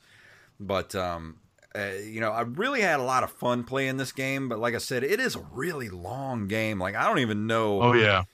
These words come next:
Speaker 1: how far from the end I even was, you know? Like, I, <laughs> I tried to do,
Speaker 2: <laughs>
Speaker 1: uh, last night, actually, I got on YouTube and was looking at sort of, like, a playthrough. Um, <coughs> even,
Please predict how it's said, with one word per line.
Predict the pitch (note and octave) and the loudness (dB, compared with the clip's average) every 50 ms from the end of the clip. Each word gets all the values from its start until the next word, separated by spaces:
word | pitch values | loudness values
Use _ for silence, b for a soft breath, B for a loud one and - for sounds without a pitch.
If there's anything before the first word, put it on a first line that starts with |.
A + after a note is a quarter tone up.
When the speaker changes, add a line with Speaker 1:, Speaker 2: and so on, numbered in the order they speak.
| _ _ | _ _
Speaker 1:
how | - B2 A#2+ B2 | -2 0 2 2
far | A#2+ - - - - A2+ A2 A#2 A#2 A2+ A2 G#2 G2 G2 G2 F#2+ - | 0 -2 -8 -6 -2 0 2 4 4 4 2 2 2 0 -2 -4 -8
from | - - C3 A#2 A2 | -8 -4 -4 -2 -2
the | G2+ F#2 E2+ D2 | -4 -6 -6 -6
end | F2+ G2+ A2 A2 G#2 F#2+ | -6 -6 -4 -4 -4 -2
I | F#2 F#2+ G2+ G#2 | 0 0 2 0
even | G#2 G#2 F2+ F2+ D2+ D#2 D2+ C#2+ | 0 -2 -4 -6 -6 -8 -10 -8
was, | C#2+ D#2 F2 F2+ F2+ D#2 D2 D2 D2 D2 D2+ F2 | -4 -2 0 0 0 0 0 -4 -6 -8 -8 -6
you | F#2 F#2+ | -4 -4
know? | F2+ F2+ F2 F2+ F#2+ F#2+ | -2 -2 -2 -2 -2 -2
Like, | F#2 F2+ F2+ F2 D2+ - | -2 -2 -4 -6 -8 -10
I, | - G2+ F#2+ E2+ F2+ - B2+ B2+ - | -8 -8 -6 -6 -6 -6 -6 -6 -2
<laughs> | - | -4
I | A2 | -4
tried | G#2+ - - C#3+ D3 D3 | -2 2 4 4 4 4
to | D3 | 2
do, | B2+ C#3 B2+ C3 C3 B2+ B2+ B2+ - - | 2 2 4 4 6 4 4 2 0 -8
Speaker 2:
<laughs> | - - | -6 2
Speaker 1:
uh, | - E3+ D#3+ - - D3+ D3 - - A#2 A2+ A2 G#2+ G#2 | 4 4 4 6 4 2 2 4 4 4 4 6 4 2
last | G#2 G#2+ A2 B2+ C#3+ D3 C#3+ - | 2 4 6 6 6 6 4 2
night, | - C3+ B2 A#2+ C3+ C3 A2 | 0 2 4 4 4 4 2
actually, | G#2+ G#2 G#2+ G#2 - - B2 A2+ | 2 0 0 -2 -4 -6 -4 -2
I | G#2 G#2 G#2 | -2 -2 -2
got | F#2 A2 A2+ | 0 0 0
on | A2+ A2 A2 G2+ | 0 0 0 0
YouTube | G2 G2+ G#2+ A2 G#2+ - A2+ G#2 F#2+ F#2+ E2 E2+ - | 0 0 -2 -2 -4 -2 -2 0 0 -2 -4 -6 -8
and | G2 G2 F#2+ F#2 F#2 F#2 | -6 -4 -4 -4 -4 -4
was | F#2 F2+ F#2 F2+ E2 D#2+ F2 | -2 -2 -2 -2 -4 -6 -4
looking | G2 G#2 G2 - A2+ G#2 G2 | -4 -4 -4 -2 -4 -4 -4
at | F#2+ F2 | -4 -6
sort | - - - G#2 | -8 -6 -4 -2
of, | F#2+ F#2 | -2 -2
like, | F#2+ F#2 - | -4 -4 -6
a | F2+ | -10
playthrough. | - _ - - G2 F#2+ G2+ - A#2 G#2+ G#2+ A2 A2 A2 b b b b b b b b b | -14 _ -8 -6 -4 -4 -4 -2 -2 0 0 0 0 -2 b b b b b b b b b
Um, | - G2 F#2+ F#2 F#2 F2 E2+ - _ _ _ _ _ - | -4 -2 0 0 0 -2 -4 -10 _ _ _ _ _ 4
<coughs> | - - - E3+ D#3 - - | 4 4 2 0 -2 -2 -2
even, | C#3 F#3+ A3+ A#3 A#3+ B3 A#3+ G#3 F#3+ F3 | -2 -2 -2 0 2 2 2 2 -2 -4